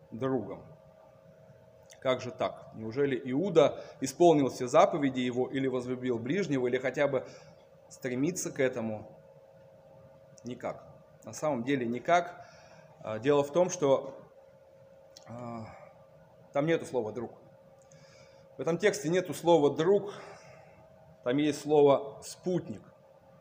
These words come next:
или «попутчик». И в этих словах Иисуса к Иуде есть огромное обличение, на самом деле страшное слово это для Иуды, потому что он называет его не друг, а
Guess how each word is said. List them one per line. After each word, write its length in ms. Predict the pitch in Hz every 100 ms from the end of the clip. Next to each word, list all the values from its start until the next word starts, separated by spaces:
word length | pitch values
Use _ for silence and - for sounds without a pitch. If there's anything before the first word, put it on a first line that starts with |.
| -
или 160 | 123 127
«попутчик». 680 | 123 139 - 185 175 - 120 - - - - - - - - - - - - - - - - _ - -
И 280 | 147 156 147
в 60 |
этих 180 | 170 175
словах 540 | - 170 185 180 - 170
Иисуса 480 | 156 - 196 151
к 80 | 139 - - -
Иуде 600 | 165 190 214 147 139 117 - - -
есть 420 | 139 156 156 -
огромное 540 | 143 127 156 147 135 135
обличение, 600 | 131 160 - 202 185 147
на 140 | 131
самом 300 | - 156 139
деле 240 | 139 135 113
страшное 580 | - 160 175 - 151
слово 460 | 139 - 175 165 123
это 500 | 117 123 120 113 107 123
для 200 | 143 147
Иуды, 420 | 170 190 135 120 - - - - -
потому 260 | - 147
что 220 | 151 - 143
он 120 | 139
называет 680 | 135 143 156 175 143 - 127
его 580 | 123 139 143 - - - - - - - -
не 100 | 131
друг, 380 | 151 170 147 - - -
а 380 | 131 123 -